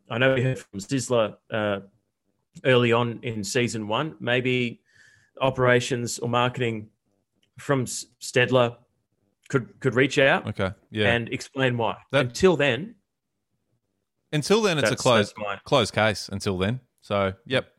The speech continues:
Speaker 2: Thanks.
Speaker 1: Yeah.
Speaker 2: Thanks for that. Good.
Speaker 1: Okay. <clears throat> Now, th-, this one, uh, so I've, I,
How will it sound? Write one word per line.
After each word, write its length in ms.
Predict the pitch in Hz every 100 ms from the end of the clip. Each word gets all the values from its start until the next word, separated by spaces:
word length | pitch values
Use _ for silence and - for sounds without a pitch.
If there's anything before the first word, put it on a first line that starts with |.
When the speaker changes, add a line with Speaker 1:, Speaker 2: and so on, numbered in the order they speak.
| _
Speaker 2:
Thanks. 400 | 147 123 - -
Speaker 1:
Yeah. 200 | 107 95 -
Speaker 2:
Thanks 220 | 139 117
for 80 | 104
that. 240 | 123 - _ _
Good. 200 | 143 104 _ _ _ _ _ _ _
Speaker 1:
Okay. 300 | 113 113 110 101 _ _ -
<clears throat> 320 | 175 147 143
Now, 220 | 175 185 135 - _ _ _ _ _ _ _ _ _ _ _ _ _ -
th-, 120 | 135
this 260 | 147 175 185
one, 420 | 185 180 160 131 - _ _ -
uh, 440 | 143 127 123 117 113
so 260 | - 180 165
I've, 200 | 175 175 - _ _ _ _ _ _ _ -
I, 320 | 147 165 156